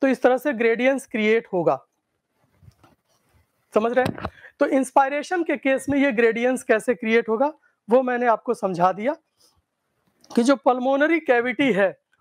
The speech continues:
उसके अंदर अगर कोई pressure का change होता है तो दोनों ही परिवर्तित होते रहते हैं, ठीक है। तो यहाँ पर lungs और atmospheric pressure के बीच में,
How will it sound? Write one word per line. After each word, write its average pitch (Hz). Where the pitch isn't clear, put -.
उसके 262
अंदर 269
अगर 262
कोई 269
pressure 240
का 262
change 240
होता 196
है 226
तो 269
दोनों 247
ही 269
परिवर्तित 233
होते 190
रहते 160
हैं, 147
ठीक 277
है। 370
तो 247
यहाँ 240
पर 202
lungs 240
और 285
atmospheric 262
pressure 247
के 226
बीच 233
में, 190